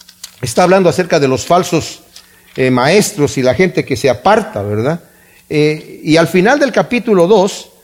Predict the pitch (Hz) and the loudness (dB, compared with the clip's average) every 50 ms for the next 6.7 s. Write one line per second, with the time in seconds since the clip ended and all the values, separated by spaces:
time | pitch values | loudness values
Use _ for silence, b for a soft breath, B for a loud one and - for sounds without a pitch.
0 | b b b b b b b b b 160 185 202 - - 180 170 156 151 131 - | b b b b b b b b b -2 -2 0 0 2 2 2 2 2 0 -4
1 | - - - _ _ _ _ _ _ _ _ _ _ _ _ _ _ _ _ - | -10 -20 -20 _ _ _ _ _ _ _ _ _ _ _ _ _ _ _ _ -20
2 | - - 123 127 131 139 139 135 123 135 123 - 185 190 190 180 170 156 151 143 | -10 -4 -2 0 2 2 2 2 0 0 -2 -2 -2 -4 -2 -2 0 2 2 4
3 | 135 123 123 120 123 - 127 123 170 196 214 214 - - - 123 139 160 151 - | 4 2 0 -2 -4 -6 -2 0 2 2 2 2 0 -2 -2 -2 -2 -4 -6 -8
4 | - - 170 170 - 180 185 190 185 - - - - - - - 190 185 151 190 | -4 -2 -2 -2 0 0 -2 -2 -2 -6 -14 -20 -20 -20 -6 -2 -2 0 2 2
5 | 190 190 190 285 277 294 277 285 269 254 208 - - 185 165 - - 214 190 185 | 2 2 2 2 2 2 2 2 2 2 0 0 0 -2 -2 0 2 2 2 2
6 | - - - 143 - - - 151 - 170 156 - - 151 | 0 -4 -10 -16 -18 -14 -12 -8 -6 -6 -6 -4 -4 -4